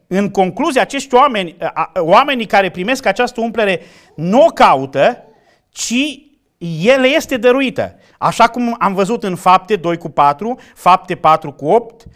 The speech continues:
eh, Pavel în Fapte nouă cu șaptesprezece, este vorba de Petru și de ceilalți ucenici în Fapte doi cu patru, este dată de Dumnezeu cu următoarele scopuri. Ea vine instantaneu, în mod suveran, dată de Dumnezeu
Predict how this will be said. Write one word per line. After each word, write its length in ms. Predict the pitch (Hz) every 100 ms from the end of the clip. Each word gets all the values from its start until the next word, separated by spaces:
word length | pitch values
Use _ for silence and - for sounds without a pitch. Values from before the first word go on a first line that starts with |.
| _ _ _
eh, 200 | - 147 143 - -
Pavel 540 | 208 233 220 233 226
în 140 | 190 160
Fapte 400 | - 185 - 165
nouă 300 | 147 196 175
cu 120 | 165
șaptesprezece, 560 | - 202 208 202 196 170
este 140 | 170
vorba 300 | 151 170 156
de 120 | 147
Petru 300 | 135 226 233
și 120 | 165 156
de 100 | 147
ceilalți 380 | 175 160 156
ucenici 340 | 151 151 185 190
în 60 |
Fapte 280 | 175 175 175
doi 120 | 170
cu 100 | 160
patru, 320 | 156 214 151 - - - - -
este 340 | 143 269 -
dată 260 | 269 269 294
de 60 | 226
Dumnezeu 480 | 240 220 185 294 - _
cu 360 | - 262 269 269
următoarele 680 | 233 254 233 220 262 269 247
scopuri. 640 | - - 233 135 90 - _ _ _ _ _ _ _ _
Ea 240 | 139 170
vine 260 | 202 240 226
instantaneu, 840 | 214 - 214 196 190 175 214 269
în 100 | 226
mod 160 | 202 202
suveran, 520 | - 175 165 196 247
dată 260 | 214 220
de 80 | 196
Dumnezeu 600 | 175 180 160 131 156 240